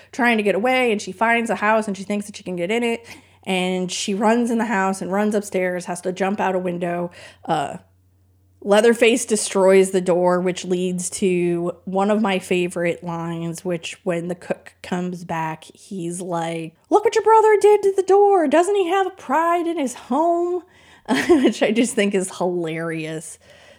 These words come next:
that he's just mad that, uh, Leatherface has destroyed the door to their home. Sally, like every final girl to come after her,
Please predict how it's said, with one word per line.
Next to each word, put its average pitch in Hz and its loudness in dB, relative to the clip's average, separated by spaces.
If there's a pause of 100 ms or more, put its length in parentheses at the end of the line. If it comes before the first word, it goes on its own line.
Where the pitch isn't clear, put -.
that 202 4
he's 208 2
just 196 -2
mad 170 -4
that, 160 -6
uh, 156 -12 (360)
Leatherface 180 0
has 151 -10 (380)
destroyed 190 2
the 190 -2
door 180 2
to 180 0
their 165 -6
home. 165 -8 (640)
Sally, 240 0
like 214 0
every 214 2
final 202 -2
girl 196 -2 (200)
to - -18
come 208 -2
after 208 -2
her, 208 -2